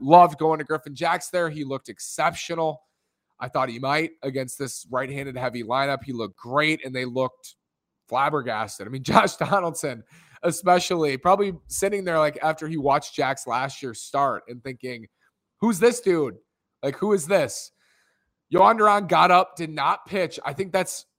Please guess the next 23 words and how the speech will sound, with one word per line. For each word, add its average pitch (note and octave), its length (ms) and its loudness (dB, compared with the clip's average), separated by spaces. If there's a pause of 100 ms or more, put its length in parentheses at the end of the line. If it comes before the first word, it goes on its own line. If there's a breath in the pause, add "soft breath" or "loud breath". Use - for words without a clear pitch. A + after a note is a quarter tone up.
(380)
an D3 100 -6
under-the-radar E3 880 0
important D#3 520 -10
detail D#3 440 -6
because A#2+ 280 -10
the C#3+ 80 -14
Twins D#3+ 300 -14
have D3 120 -12
been C#3+ 280 -6 (440)
so A3 340 6
cautious A#2+ 560 -2
with A2 120 -10
Yohan G2+ 340 -6
Duran D3 440 0
to - 140 -16
not C3+ 300 -6
use C#3+ 240 -8
him C3 100 -8
on A#2 120 -8
back-to-back A2 540 -8
days F3 300 0
very E3+ 260 0
much, E3 460 -2